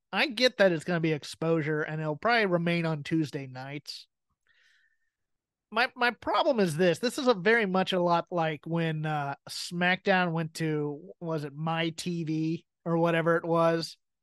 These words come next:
C W right now is in the midst of a real identity crisis. Um, they used to be, they used to be where all the teen shows would be, like the, uh, like, uh, what was that? Dawson's Creek.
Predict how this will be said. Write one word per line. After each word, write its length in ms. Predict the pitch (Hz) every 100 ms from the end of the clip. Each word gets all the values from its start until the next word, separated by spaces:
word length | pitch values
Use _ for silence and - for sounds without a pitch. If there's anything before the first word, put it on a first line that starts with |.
| _ _ _ _ _
C 320 | - - 294 440
W 280 | 359 370 240
right 240 | 196 180
now 460 | 170 170 165 165 -
is 160 | 185 175
in 80 | 202
the 80 |
midst 380 | 170 175 202 -
of 100 | 170
a 100 | 160
real 360 | 156 175 190 180
identity 560 | 151 156 147 147 143 127
crisis. 640 | - 127 120 127 120 - _ _ _ -
Um, 380 | 160 160 156 156
they 100 | 170
used 260 | 208 220
to 60 | 208
be, 480 | 190 190 185 180 - _ _ _ _ _
they 120 | - 285
used 120 | 240
to 60 |
be 80 | 359
where 140 | 262 240
all 120 | 226
the 80 | 185
teen 440 | - 220 233 220
shows 340 | 180 185 180
would 100 | 165
be, 160 | 170 175
like 260 | 165 160 160
the, 240 | 180 170 165
uh, 280 | 156 156 160
like, 300 | 165 151 151
uh, 240 | 147 135 - _ _ _ _ -
what 280 | - 190 190
was 180 | 202 185
that? 200 | 160 147
Dawson's 500 | 170 180 - 165 147
Creek. 560 | - - 170 147 -